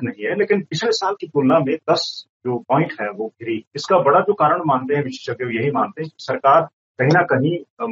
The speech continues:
monitoring जो है कमजोर सरकार की पड़ रही है। हालांकि बहुत सारे cases हमने देखे कि किस तरह से जो sex determination टेस्ट हैं उनके केंद्रों पर लगातार छापेमारी हुई है, या जो इनकी modus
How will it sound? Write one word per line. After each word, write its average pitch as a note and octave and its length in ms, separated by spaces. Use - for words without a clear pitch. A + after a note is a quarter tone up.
monitoring D#3 560
जो B2 180
है A2 60
कमजोर A2 360
सरकार G#2+ 380
की G2+ 160
पड़ - 160
रही G2 120
है। G2+ 40
हालांकि G#2+ 280
बहुत A#2+ 220
सारे C3 160
cases C3 400
हमने A#2+ 160
देखे A2 320
कि A#2+ 500
किस C3 120
तरह C3+ 220
से C3+ 160
जो C3 140
sex D3 360
determination B2 580
टेस्ट - 360
हैं A2+ 80
उनके A2+ 300
केंद्रों A#2+ 500
पर A2 220
लगातार A#2+ 360
छापेमारी G#2+ 460
हुई A2 280
है, G#2+ 100
या A#2 340
जो B2+ 240
इनकी A#2+ 340
modus C3 200